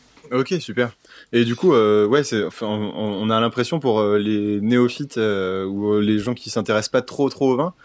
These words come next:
c'est souvent un peu, euh, connoté, le vin nature, pour un truc de bobo, euh, c'est un peu genre, euh, tu vas te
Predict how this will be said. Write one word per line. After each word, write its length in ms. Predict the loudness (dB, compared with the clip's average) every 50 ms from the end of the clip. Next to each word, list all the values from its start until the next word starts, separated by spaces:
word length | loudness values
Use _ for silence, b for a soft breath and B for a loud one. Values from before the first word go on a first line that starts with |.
| B B B B
c'est 180 | B -2 -2 -2
souvent 220 | 0 0 0 0
un 60 | 0 2
peu, 120 | 2 2
euh, 440 | 4 4 4 4 2 2 0 -2 -2
connoté, 560 | 0 0 0 0 0 -2 -2 -2 -2 -2 0
le 80 | -2 0
vin 160 | 0 0 2
nature, 340 | 2 0 0 2 0 -2 0 0
pour 100 | 0 0
un 60 | 0
truc 180 | 0 -4 -4 -2
de 140 | 0 0
bobo, 420 | 2 2 2 2 4 4 4 6 6
euh, 480 | 6 4 4 2 2 0 0 -2 -2 -6 -8 -18 B B B B B B B B B B B B -12
c'est 180 | -6 0 0 0
un 60 | 2
peu 180 | 2 2 2
genre, 300 | 4 4 4 4 4 4
euh, 460 | 2 2 0 0 0 0 0 -2 -2 -4
tu 180 | -6 -6 -2
vas 140 | 0 0 0
te 240 | 0 -2 -6 -6